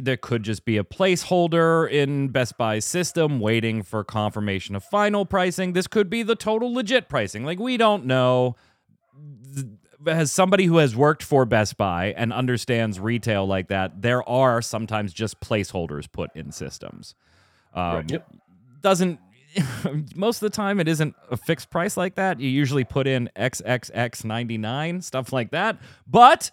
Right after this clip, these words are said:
Speaker 1: maybe they just decided to type in numbers. That's totally fine. But let's assume for a minute that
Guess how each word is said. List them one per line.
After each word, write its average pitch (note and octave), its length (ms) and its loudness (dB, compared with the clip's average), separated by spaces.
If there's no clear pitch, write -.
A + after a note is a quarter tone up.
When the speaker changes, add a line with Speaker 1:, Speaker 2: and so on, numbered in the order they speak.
Speaker 1:
maybe E3 300 4
they D#3+ 160 2
just C#3+ 180 -4
decided C3 420 0
to A2+ 60 -8
type A#2 280 -2
in A#2 100 -2
numbers. G#3 480 0
That's G#3 300 -2
totally F#3 240 0
fine. A#2+ 220 -2
But D3 100 -10
let's E4 180 0
assume G#3 460 0
for F3 100 0
a E3 40 0
minute C#3+ 320 0
that C3+ 260 2